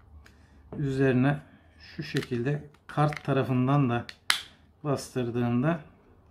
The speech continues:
evet, tırnaklar oturdu. Bir de bunu oturtacağız. Şöyle orta bir yere bunu yapıştırıyorum.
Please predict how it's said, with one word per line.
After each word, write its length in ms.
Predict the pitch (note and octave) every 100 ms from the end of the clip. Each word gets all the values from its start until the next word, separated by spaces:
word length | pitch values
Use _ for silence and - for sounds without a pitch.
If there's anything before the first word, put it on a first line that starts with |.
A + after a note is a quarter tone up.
| D#3
evet, 240 | B2+ G#2
tırnaklar 560 | - C#3+ B2+ B2 D#3 D#3
oturdu. 580 | D3+ D3+ C#3 C3 A#2+ F#2+ - - -
Bir 180 | D3+ D3
de 100 | D#3+
bunu 240 | D#3 D#3+
oturtacağız. 640 | D3+ - - - D3 D3 - - -
Şöyle 320 | - B2+ C3+
orta 380 | C#3+ B2 C#3+ A#2
bir 120 | A2
yere 260 | A#2+ D3 - _ _
bunu 200 | A#2+ A#2+
yapıştırıyorum. 920 | A#2 A#2 - - - C3+ C#3 C3+ C#3